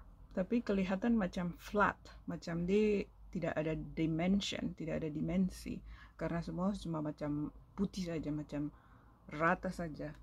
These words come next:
Jadi itu yang kemudian kita harus taruh bronzer, supaya bronzer bikin kita punya muka ada dimensi. Eh, ada bayangan-bayangan yang secara alami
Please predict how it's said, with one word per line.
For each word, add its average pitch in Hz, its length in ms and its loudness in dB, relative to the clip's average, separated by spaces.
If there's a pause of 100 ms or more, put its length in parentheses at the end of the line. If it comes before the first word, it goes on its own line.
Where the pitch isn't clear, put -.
(300)
Jadi 165 480 -2
itu 214 560 2
yang 165 240 2 (960)
kemudian 160 480 0
kita 196 240 -2
harus 185 240 -2
taruh 156 240 -6
bronzer, 165 720 0 (480)
supaya 165 640 2
bronzer 208 560 0
bikin 226 800 0
kita 202 240 -4
punya 170 240 -4
muka 170 240 -2
ada 160 240 -6
dimensi. 156 720 -8 (640)
Eh, 156 240 2
ada 165 160 0
bayangan-bayangan 160 880 2
yang 165 160 -4
secara 151 400 -6
alami 190 640 4